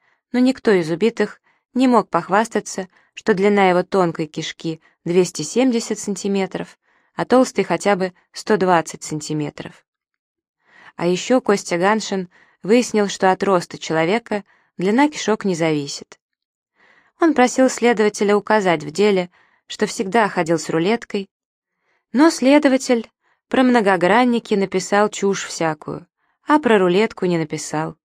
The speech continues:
Всякий согласится, что трудно рассказывать про длину кишок, если следователь требует рассказывать про многогранники. Хотя Костя Ганшин интересовался кишками, но убивал он якобы с целью ограбления.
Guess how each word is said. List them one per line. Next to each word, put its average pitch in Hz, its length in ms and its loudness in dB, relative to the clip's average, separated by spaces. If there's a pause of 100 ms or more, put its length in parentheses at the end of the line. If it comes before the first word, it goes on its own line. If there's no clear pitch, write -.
(460)
Всякий 285 380 0
согласится, 202 800 -2 (340)
что - 220 -2
трудно 214 420 2
рассказывать 208 680 0 (260)
про 247 160 2
длину 208 340 2
кишок, - 560 -6 (320)
если 175 240 -2
следователь 202 640 0
требует 180 580 -2 (220)
рассказывать 202 680 0
про 180 140 -2
многогранники. 160 920 -2 (1300)
Хотя 311 280 0
Костя 269 340 2
Ганшин 220 400 0
интересовался 202 760 0
кишками, 156 640 -4 (440)
но 320 220 4
убивал 220 380 2
он 202 80 2
якобы 196 380 0
с - 80 -8
целью 185 340 0
ограбления. 165 640 -2